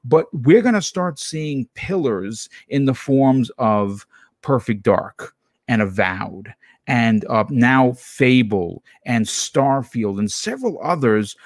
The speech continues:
now start to really solidify the strength of these pillars that are gonna hold up the Xbox brand.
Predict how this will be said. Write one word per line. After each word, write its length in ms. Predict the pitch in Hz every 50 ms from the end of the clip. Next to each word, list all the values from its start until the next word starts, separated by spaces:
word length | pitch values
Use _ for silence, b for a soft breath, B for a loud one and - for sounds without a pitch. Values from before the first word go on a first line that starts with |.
| b b b
now 420 | 127 131 135 170 180 202 214 220
start 440 | 196 - - - 196 165 165 165 - -
to 140 | 156 143 135 127
really 1000 | 123 131 139 143 143 151 160 175 190 202 214 226 226 214 190 175 165 151 139 135
solidify 840 | 131 - - - 139 131 147 151 143 131 - - 123 120 117 113 110 110
the 140 | 107 117
strength 1040 | 107 - - - - - - - - 113 110 139 175 202 170 - - - - - _ _ b b b b b b b -
of 180 | 131 131 117 117
these 180 | 120 123 120
pillars 400 | - - - 143 135 139 147 135
that 140 | 131 139 135
are 40 | 143
gonna 180 | 135 135 131
hold 300 | 123 110 135 147 147 135
up 120 | 143 - -
the 80 | 139
Xbox 520 | 127 127 120 - - 127 127 131 117 - -
brand. 360 | - 135 131 127 123 123